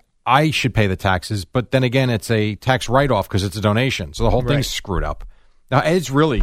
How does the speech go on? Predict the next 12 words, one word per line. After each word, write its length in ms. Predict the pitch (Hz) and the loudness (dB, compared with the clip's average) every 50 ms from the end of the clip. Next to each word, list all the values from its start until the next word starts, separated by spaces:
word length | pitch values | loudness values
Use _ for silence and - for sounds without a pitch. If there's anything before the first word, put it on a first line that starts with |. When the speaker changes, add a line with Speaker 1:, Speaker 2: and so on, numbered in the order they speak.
| - - - | 2 0 0
Speaker 1:
it's 180 | - 135 - | -4 -4 -4
wild. 540 | - 98 95 110 120 98 78 73 76 - - - - | -6 -6 -4 -4 -4 -4 -6 -10 -14 -16 -16 -12 -8
Speaker 2:
Yeah, 140 | 135 113 101 | -6 -6 -4
that 180 | 101 104 104 | -4 -4 -4
guy 160 | - 101 90 | -4 -4 -4
will 60 | 90 95 | -4 -8
get 140 | 104 104 - | -10 -12 -12
in 40 | 110 | -10
trouble 360 | - 104 98 87 92 90 87 | -6 -6 -4 -4 -6 -8 -8
eventually. 440 | 90 98 92 87 - - 104 95 - | -8 -10 -10 -10 -12 -12 -14 -12 -6
Speaker 1:
He 120 | - 123 175 | -4 -2 0
might. 460 | 196 185 202 226 226 202 185 - - | 2 2 2 2 2 0 -2 -4 -8